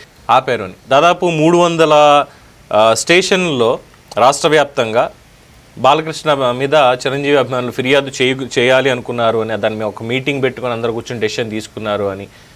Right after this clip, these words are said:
ఇదంతా బయటకు వచ్చింది. వచ్చిన తర్వాత చిరంజీవి గారికి తెలిసి నిన్న పాపం ఆయన కుటుంబ సమేతంగా వెళ్ళి పవన్ కళ్యాణ్ ఓజీ సినిమాని ప్రసాద్ థియేటర్స్లో చూస్తున్నారు,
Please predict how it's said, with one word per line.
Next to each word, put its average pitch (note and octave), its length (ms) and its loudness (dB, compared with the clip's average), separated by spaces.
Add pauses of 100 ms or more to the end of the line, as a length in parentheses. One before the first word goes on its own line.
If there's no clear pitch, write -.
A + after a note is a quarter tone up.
(500)
ఇదంతా B2 240 -2
బయటకు A2 300 -2
వచ్చింది. G2+ 300 -10
వచ్చిన D3 220 -4
తర్వాత C3+ 280 -2
చిరంజీవి B2+ 280 -4
గారికి A#2 180 0
తెలిసి A2 220 -8
నిన్న C3+ 160 -4
పాపం D#3 280 2
ఆయన D3 260 0 (1040)
కుటుంబ E3+ 260 0
సమేతంగా D#3+ 520 0
వెళ్ళి C#3 440 0 (280)
పవన్ C#3+ 220 0
కళ్యాణ్ D3+ 340 0
ఓజీ D#3 400 0
సినిమాని C#3 400 -4
ప్రసాద్ D3 360 0
థియేటర్స్లో C3+ 520 -2
చూస్తున్నారు, G#2+ 500 -12